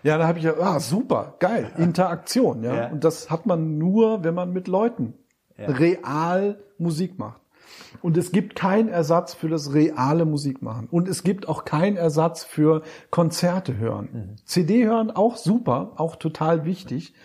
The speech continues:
Speaker 1: weil alles zugänglich
Speaker 2: Weil
Speaker 1: ist,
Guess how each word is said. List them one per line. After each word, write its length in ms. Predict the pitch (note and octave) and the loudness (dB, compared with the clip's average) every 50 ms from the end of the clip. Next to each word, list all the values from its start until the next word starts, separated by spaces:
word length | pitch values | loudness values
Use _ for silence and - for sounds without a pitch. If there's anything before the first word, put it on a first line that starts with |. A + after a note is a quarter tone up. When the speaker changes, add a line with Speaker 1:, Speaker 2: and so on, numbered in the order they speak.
| - - - - - - - - - - - - _ _ _ _ _ _ - | -20 -20 -20 -20 -20 -20 -20 -20 -20 -20 -20 -20 _ _ _ _ _ _ -16
Speaker 1:
weil 280 | D#3+ C3 D3 D3 D#3 D#3+ | -6 -2 0 2 2 2
alles 520 | - - D#3+ E3 F3 E3+ E3 - - - - - | 2 0 0 2 2 0 -2 -4 -10 -12 -14 -6
zugänglich 580 | - F3 G3 F3+ D#3+ F3 D#3+ D#3 D3+ D3+ C#3 - | 0 0 2 4 4 2 2 2 0 0 0 0
Speaker 2:
Weil 80 | - | -2
Speaker 1:
ist, 0 | D3+ | -2